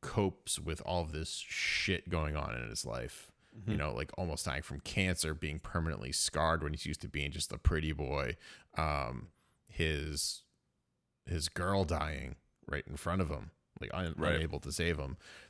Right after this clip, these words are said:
Speaker 1: The more he dives into the shit, the crazier he actually gets.
Speaker 2: Right.
Speaker 1: And that took me a little while to kinda, like, I don't know, like,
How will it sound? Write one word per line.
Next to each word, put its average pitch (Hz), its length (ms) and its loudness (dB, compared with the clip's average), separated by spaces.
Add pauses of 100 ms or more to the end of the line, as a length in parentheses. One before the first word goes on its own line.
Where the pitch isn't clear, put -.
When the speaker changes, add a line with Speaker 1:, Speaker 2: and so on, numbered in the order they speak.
Speaker 1:
The 92 140 8
more 104 600 10
he 101 260 4
dives 82 440 4
into 87 240 2
the 73 120 2
shit, - 420 4
the 82 100 -6
crazier 80 840 -2
he 76 260 -4
actually - 420 -6
gets. - 440 -6 (160)
Speaker 2:
Right. 92 280 8 (840)
Speaker 1:
And 87 220 6
that 101 120 8
took 151 180 8
me 147 80 4
a 110 60 6
little 92 180 6
while 78 320 4
to - 120 -6
kinda, - 340 -6
like, 76 380 -2 (460)
I 90 80 2
don't 78 100 0
know, - 180 -4
like, 85 200 -4